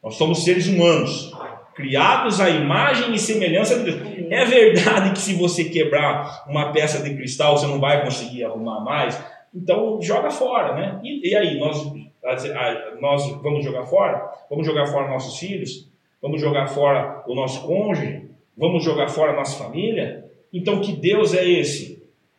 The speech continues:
Speaker 1: Né? Que Deus é esse que não é capaz de restaurar aquilo que foi destruído? Né? Que perdão é esse que é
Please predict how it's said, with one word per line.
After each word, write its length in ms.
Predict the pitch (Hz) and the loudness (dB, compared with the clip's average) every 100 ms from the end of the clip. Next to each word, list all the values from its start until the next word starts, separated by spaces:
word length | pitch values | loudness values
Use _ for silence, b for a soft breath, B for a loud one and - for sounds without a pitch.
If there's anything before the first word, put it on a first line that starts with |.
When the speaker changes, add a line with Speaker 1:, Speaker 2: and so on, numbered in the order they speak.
| _ _ _ _ _ _ 107 | _ _ _ _ _ _ -14
Speaker 1:
Né? 240 | 117 - | -12 -8
Que 100 | 165 | -8
Deus 360 | 143 180 233 196 | 0 6 6 6
é 140 | 190 | 4
esse 360 | 208 214 208 190 | 4 2 0 -4
que 120 | 202 | 0
não 200 | 196 190 | 4 6
é 200 | 202 196 | 4 2
capaz 580 | 175 143 - 202 202 180 | -4 -4 -4 -2 -2 -2
de 100 | 196 | -2
restaurar 1080 | 185 185 - - 120 147 196 247 - - - | 0 -2 -2 0 2 2 2 0 -2 -10 -8
aquilo 560 | 147 - 185 208 214 | -8 -6 -4 -2 -2
que 120 | - 185 | -4 -6
foi 560 | - 190 190 - 190 - | -2 -2 -2 -4 -10 -8
destruído? 960 | 151 147 160 135 170 190 - - - - _ _ _ | -6 -6 -6 -4 -2 0 -2 -6 -14 -20 _ _ _
Né? 200 | - 147 - | -8 -6 -4
Que 80 | 214 | -4
perdão 800 | - 254 233 220 156 214 277 226 | -2 2 4 4 4 4 4 2
é 140 | 196 | 2
esse 720 | 175 226 262 - - 170 - - - - - _ - | 2 2 0 -4 -6 -8 -8 -12 -20 -20 -20 _ -8
que 500 | 190 208 202 180 151 | -2 0 2 0 2
é 100 | 160 | 4